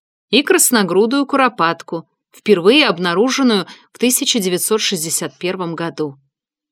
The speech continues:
Вполне возможно, что где-то в дебрях джунглей скрывался и новый вид приматов, но прямых доказательств существования кокундакари не было.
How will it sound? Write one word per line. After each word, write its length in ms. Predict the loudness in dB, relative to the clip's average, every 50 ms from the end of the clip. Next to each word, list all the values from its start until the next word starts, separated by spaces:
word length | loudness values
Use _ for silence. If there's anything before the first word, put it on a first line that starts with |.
| _ _ _
Вполне 360 | _ -4 -2 0 0 2 2
возможно, 640 | 2 2 2 2 2 2 2 2 0 0 -4 -4
что 200 | -4 -4 -4 -6
где-то 320 | -2 0 0 0 2 -2 -6
в 60 | -2
дебрях 360 | 0 0 0 2 0 -2 -4
джунглей 640 | -4 -2 0 0 2 2 2 2 0 0 -2 -4 -10 -18 -20 -20 -20 -20 -20 _
скрывался 640 | -6 -2 2 2 4 4 4 4 4 4 4 4 6
и 40 | 6
новый 440 | 6 8 6 6 6 6 4 4
вид 220 | 4 2 0 0 0
приматов, 760 | 0 2 2 2 2 0 0 -2 -6 -10 -12 -12 -18 -20 _ _ _ _ _ _ _ _ _ _ -4
но 240 | -2 -2 -2 -2
прямых 360 | 0 2 4 4 4 2 2 0
доказательств 840 | 0 -2 0 -2 -2 0 0 -2 -2 -2 -6 -6 -6 -8 -10 -8
существования 920 | -6 -6 -4 -4 -4 -6 -6 -6 -4 -2 -2 0 0 0 0 0 -2 -4
кокундакари 840 | -4 -6 -10 -10 -8 -10 -8 -6 -6 -6 -6 -4 -4 -4 -2 -2 -2 -4
не 240 | -4 -4 -6 -6
было. 320 | -6 -6 -6 -8 -8 -10